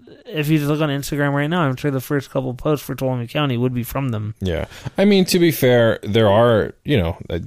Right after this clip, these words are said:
Speaker 2: people do share their stuff, and it does get around, but it's not gonna have that concentrated push like a agency that, or a bureau that that's that, their actual purpose, like, you know?
Speaker 1: Yeah.
Speaker 2: People just posting stuff on Instagram, like,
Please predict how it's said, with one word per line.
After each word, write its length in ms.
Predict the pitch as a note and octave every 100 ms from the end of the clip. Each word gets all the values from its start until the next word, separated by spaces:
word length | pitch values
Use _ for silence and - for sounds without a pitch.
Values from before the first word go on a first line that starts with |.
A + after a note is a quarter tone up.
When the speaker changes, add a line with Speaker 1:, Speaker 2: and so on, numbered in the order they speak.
| B2
Speaker 2:
people 240 | - F2 G2
do 140 | F2+ A#2+
share 220 | E2+ E2
their 120 | D#2
stuff, 420 | - E2 E2 - -
and 240 | E2+ E2+
it 100 | E2 F#2
does 180 | F2+
get 140 | F2 E2
around, 340 | E2 F#2+ F#2
but 180 | E2+ - - - - -
it's 160 | -
not 140 | G#2 G2
gonna 120 | F2+
have 140 | F2
that 140 | E2 D#2+
concentrated 580 | F2+ F2+ F2 E2+ E2 -
push 300 | G2 - F2
like 200 | E2 E2
a 400 | D#2+ D#2+ D#2 - - - - -
agency 460 | F2 E2+ F2 E2+
that, 140 | E2 A2 - _ _ -
or 140 | D#2+
a 40 | E2+
bureau 280 | F2 E2+ E2
that 160 | E2+ - _
that's 280 | E2 E2+ -
that, 280 | E2 E2 E2+
their 120 | E2+
actual 300 | E2 - D#2+
purpose, 400 | - F2+ F2 D#2
like, 160 | E2 C2+
you 100 | E2+
know? 140 | F2
Speaker 1:
Yeah. 260 | G3+ - - - - -
Speaker 2:
People 200 | F2 F2+
just 160 | F2+ E2+
posting 320 | F2+ F2 F2+ -
stuff 180 | E2
on 80 | E2
Instagram, 480 | E2 - E2+ E2 D#2+
like, 260 | D#2+ A#1+